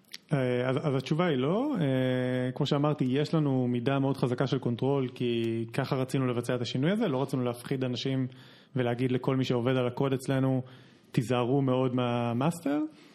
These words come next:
הרעיון היה באמת לאפשר לאנשים יותר ויזיביליטי, יותר שקיפות, ולאט לאט להגיע למודל בגרות הזה,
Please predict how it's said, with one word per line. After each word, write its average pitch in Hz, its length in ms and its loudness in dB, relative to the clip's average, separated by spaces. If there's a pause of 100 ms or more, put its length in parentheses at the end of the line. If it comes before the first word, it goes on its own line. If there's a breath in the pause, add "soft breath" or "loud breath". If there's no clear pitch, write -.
(180 loud breath)
הרעיון 135 360 2
היה 139 180 2
באמת 127 400 0
לאפשר 139 400 -2
לאנשים 196 680 0 (100)
יותר 160 380 0
ויזיביליטי, 180 520 2
יותר 175 400 2
שקיפות, 254 520 0
ולאט 170 400 0
לאט 156 200 2
להגיע 139 300 2
למודל 127 340 2
בגרות 131 440 2
הזה, 131 260 2